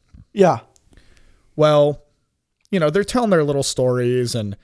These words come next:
Speaker 2: they're getting a little scared, but they're not too scared.
Speaker 1: Yeah.
Speaker 2: So they decide,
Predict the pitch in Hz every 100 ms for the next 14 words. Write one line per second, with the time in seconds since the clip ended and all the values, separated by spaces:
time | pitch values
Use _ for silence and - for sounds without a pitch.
0 | _ _ _ _ _ _ _ - 226 240
1 | 190 170 156 127 - - 117 113 120 139
2 | - 254 277 240 - 151 - - - -
3 | _ _ 370 143 - _ - 202 190 175
4 | - 175 175